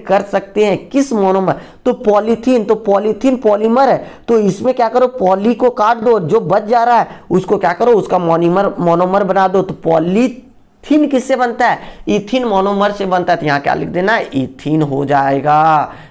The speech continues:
इथीन। ठीक है, इथीन से क्या बनता है? पॉलीथीन बनता है। नेक्स्ट वन कह रहा है कि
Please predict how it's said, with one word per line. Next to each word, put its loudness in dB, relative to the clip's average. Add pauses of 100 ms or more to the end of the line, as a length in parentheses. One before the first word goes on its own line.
(160)
इथीन। -2 (460)
ठीक 0
है, -2 (260)
इथीन 0
से -4
क्या 0
बनता -2
है? -4
पॉलीथीन -2
बनता 0
है। 2 (480)
नेक्स्ट 0
वन 0
कह 2
रहा 2
है 2
कि 2